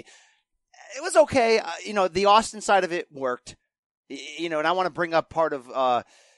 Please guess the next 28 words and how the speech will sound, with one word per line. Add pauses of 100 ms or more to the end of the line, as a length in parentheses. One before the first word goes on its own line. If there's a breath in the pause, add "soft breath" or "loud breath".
(300 soft breath)
uh,
you
know,
the
backside
of
Austin.
Well,
not,
not
necessarily
that, (160)
that
backside.
I'm
not
really
into
that.
But,
uh, (360 loud breath)
um, (1400)
eh, (260)
boy, (120)
book, (120)
you
know, (360)
uh,